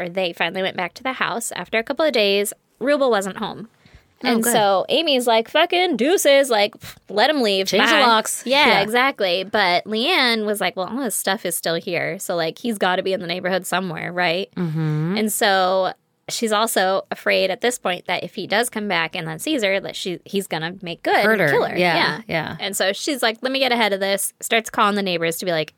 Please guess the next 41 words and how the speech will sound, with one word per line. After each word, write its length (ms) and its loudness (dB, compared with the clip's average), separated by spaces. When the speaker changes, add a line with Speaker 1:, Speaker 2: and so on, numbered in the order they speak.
Speaker 1:
"Is 160 -6
he 100 -6
with 180 -4
you? 460 4
Like, 240 0
where's 220 0
he 100 0
at?" 240 0
Right? 160 2
Speaker 2:
Yeah, 240 4
Speaker 1:
You 80 2
don't 80 4
Speaker 2:
yeah. 60 2
Speaker 1:
want 100 2
him 80 0
just 160 -4
popping 260 2
up 120 -4
in 60 -2
the 60 0
middle 200 0
of 80 0
fucking 260 -4
night, 260 -2
right? 220 8
Speaker 2:
Ah. 360 0
Speaker 1:
When 100 0
you're 100 0
not 160 2
expecting 460 -4
it. 100 0
Speaker 2:
No, 480 4
like 80 0
Speaker 1:
Yeah. 80 4
Speaker 2:
a 40 2
little 120 2
fucking 280 -2
troll. 460 2
Speaker 1:
Yeah. 640 2
Speaker 2:
Ha 120 -4
ha. 500 0